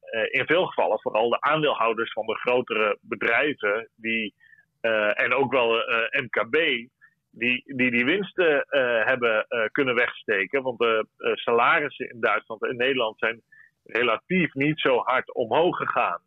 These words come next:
Eh, en dat komt omdat er,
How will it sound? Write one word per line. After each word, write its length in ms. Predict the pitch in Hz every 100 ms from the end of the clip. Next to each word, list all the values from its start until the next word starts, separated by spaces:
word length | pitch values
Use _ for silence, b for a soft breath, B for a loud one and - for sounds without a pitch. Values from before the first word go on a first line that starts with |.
| _
Eh, 360 | - 120 107 101 -
en 240 | 120 113
dat 180 | 123 113 _
komt 640 | 196 233 151 127 - - _ _ _ _ _ _ _ _ _ _
omdat 440 | 160 156 139 110 -
er, 240 | 131